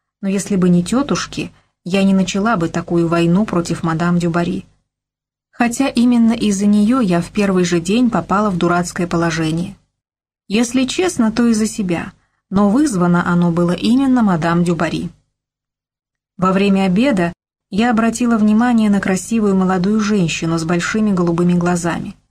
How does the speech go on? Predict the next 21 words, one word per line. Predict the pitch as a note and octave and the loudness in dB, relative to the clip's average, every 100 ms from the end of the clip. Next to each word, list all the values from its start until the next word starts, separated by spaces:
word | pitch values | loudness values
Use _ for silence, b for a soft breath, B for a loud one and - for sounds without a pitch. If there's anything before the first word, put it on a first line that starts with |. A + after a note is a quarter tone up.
| _ _ _ _ _ _ _ | _ _ _ _ _ _ _
Она | - G#3 C4 | -2 0 2
мне | B3+ B3+ | 2 2
очень | B3 - A3 | 0 0 -2
понравилась, | A#3 A3+ C4+ C4+ F3+ E3+ - - | 0 0 0 0 0 -2 -4 -6
и | |
я | G3 A3+ | -4 -2
поинтересовалась | A3+ G#3+ G3 G3+ - G3+ G#3+ G3+ - | -2 -2 -2 -4 -4 -2 -2 -2 -4
у | G3 | -4
графини | F#3 F#3+ G#3+ G3 F3+ | -2 -2 -2 0 0
Денуай, | F3+ F3+ G#3 A#3 | 0 0 0 -2
кто | - - G3+ | -4 -4 -2
это. | E3 F3 F#3 - _ _ _ _ _ _ _ _ _ _ _ _ _ | -4 -6 -16 -20 _ _ _ _ _ _ _ _ _ _ _ _ _
Сначала | - A3 A3+ D#4+ D#4+ C#4+ | -8 -2 -2 0 0 0
поступила | G3 - F#3 B3+ A3+ | -2 -4 -2 0 0
глупо | F3 G3+ G#3+ | 0 0 0
графиня. | F#3 F#3+ F3+ D#3 E3 F#3 G3+ _ _ _ - | 0 -2 -2 -6 -6 -8 -12 _ _ _ -10
Ей | F3+ F#3 | -2 0
бы | F3+ | 0
тихонько | F3+ F#3 F#3+ F3+ G3+ | -2 -4 -2 0 -2
осадить | G3+ A3+ B3+ D4 | -4 -4 -2 -2
меня — | F#3 E3+ G3 | -4 -4 -6